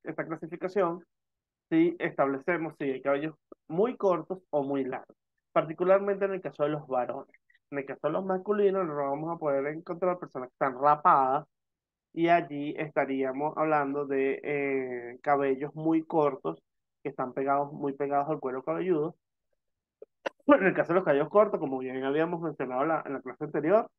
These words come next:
el cabello se va a proyectar hasta la altura de las orejas, más o menos, en tanto en mujeres como en hombres. En el caso de los medianos, el cabello se va a proyectar hasta la mandíbula,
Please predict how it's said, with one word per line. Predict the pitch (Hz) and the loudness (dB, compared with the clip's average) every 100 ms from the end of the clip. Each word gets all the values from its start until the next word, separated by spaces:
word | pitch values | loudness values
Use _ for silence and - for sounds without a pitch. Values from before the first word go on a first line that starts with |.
| _ _ _ _ _ _ - | _ _ _ _ _ _ -2
el | 160 | 2
cabello | 156 139 135 | 6 4 4
se | 170 | 4
va | |
a | 135 | 4
proyectar | 151 147 135 151 156 165 - | 2 -4 0 6 6 6 0
hasta | 156 147 | 0 2
la | |
altura | 135 135 131 | 2 0 0
de | 147 | 4
las | 156 147 | 4 4
orejas, | 175 165 156 190 - - | 2 0 -2 -6 -8 -8
más | 139 120 | -6 -2
o | |
menos, | 165 180 165 220 | 0 0 -2 -4
en | 151 | -4
tanto | 143 139 139 | -2 -4 -4
en | 135 | -4
mujeres | 127 131 143 | -4 -6 -6
como | 170 175 | -6 -2
en | 175 | 2
hombres. | 175 156 156 185 _ _ _ _ _ _ | 0 0 -6 -8 _ _ _ _ _ _
En | 165 151 | -4 -2
el | 139 | -4
caso | 143 | -2
de | 165 | 0
los | 180 | 0
medianos, | 175 175 190 180 165 180 | 0 0 2 2 0 0
el | 175 | -2
cabello | 147 135 135 | 0 0 0
se | 139 | -4
va | 156 139 | -2 -2
a | |
proyectar | 139 160 160 - 165 165 - | -2 -4 -4 0 2 2 2
hasta | 156 156 | 0 2
la | 143 | -2
mandíbula, | 139 156 170 170 151 151 | 0 -2 0 0 2 2